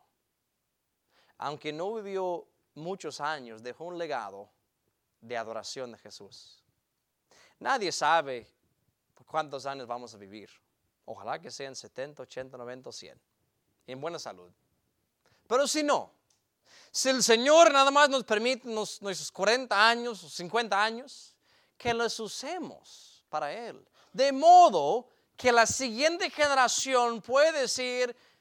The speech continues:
"Esta persona dejó tal legado, que amaba a Jesús, que adoraba a Jesús, que servía a Jesús, a pesar de los críticos en su alrededor."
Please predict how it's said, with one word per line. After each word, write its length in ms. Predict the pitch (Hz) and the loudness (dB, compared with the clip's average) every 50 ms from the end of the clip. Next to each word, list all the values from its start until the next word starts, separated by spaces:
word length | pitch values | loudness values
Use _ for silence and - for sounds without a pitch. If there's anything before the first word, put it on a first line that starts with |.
| _ _ _ | _ _ _
"Esta 520 | - - 294 320 339 359 320 - - 311 294 - | 2 4 6 6 6 4 2 4 4 4 4 6
persona 680 | - 269 254 233 - - 285 294 302 302 294 285 277 | 4 2 2 2 0 4 6 6 6 6 4 2 2
dejó 480 | 240 254 254 - - 262 269 277 269 - - - | 4 4 2 4 6 6 6 6 6 2 -4 -4
tal 580 | - 262 262 269 302 311 311 320 330 339 330 285 _ _ _ _ _ | 0 2 4 6 6 6 6 6 4 2 -2 -6 _ _ _ _ _
legado, 800 | - 190 220 247 254 226 247 240 247 247 226 190 160 135 113 95 - - - _ _ _ _ _ _ _ _ _ _ _ _ _ | -2 2 4 4 4 4 4 2 4 4 4 4 2 -2 -2 -8 -14 -20 -20 _ _ _ _ _ _ _ _ _ _ _ _ _
que 160 | - - 339 | 4 6 8
amaba 560 | 330 330 320 320 311 330 339 349 349 339 320 277 | 8 8 6 4 4 6 6 6 8 8 8 8
a 40 | |
Jesús, 720 | 220 202 190 156 - - 160 135 120 110 101 - - - - _ _ | 6 4 -2 -2 -4 -6 -8 -10 -12 -14 -16 -16 -18 -18 -18 _ _
que 120 | - - 320 | 0 4 4
adoraba 520 | 320 311 311 311 302 311 320 330 339 330 | 6 8 6 6 6 6 4 6 4 4
a 40 | 277 | 2
Jesús, 560 | - 190 160 143 - - 135 127 143 156 - _ - _ | 0 -6 -8 -8 -8 -10 -10 -10 -12 -12 -14 _ -20 _
que 180 | - 285 285 277 | -6 -4 -2 -2
servía 600 | - - 294 294 285 277 262 311 330 330 320 302 | -2 -4 -4 -4 -6 -6 -6 -4 -2 0 0 -2
a 40 | 262 | -2
Jesús, 880 | 262 311 311 - - 339 349 349 330 - - - - - - - _ _ _ _ _ _ _ _ _ | -6 -8 -8 -8 -10 -10 -10 -12 -12 -14 -16 -18 -20 -20 -20 -20 _ _ _ _ _ _ _ _ _
a 220 | - 175 190 190 - | 0 2 2 2 2
pesar 520 | 214 202 - - - 202 202 202 196 185 | 0 -4 -2 -2 -2 0 0 0 -2 -2
de 60 | 180 | -4
los 100 | 175 156 | -8 -12
críticos 640 | - - 156 139 - - - _ - 104 101 - - | -14 -14 -16 -16 -16 -18 -20 _ -20 -20 -18 -20 -20
en 80 | 107 107 | -20 -20
su 120 | - 101 | -18 -18
alrededor." 440 | 101 101 104 92 87 82 65 58 | -18 -18 -20 -20 -20 -20 -20 -20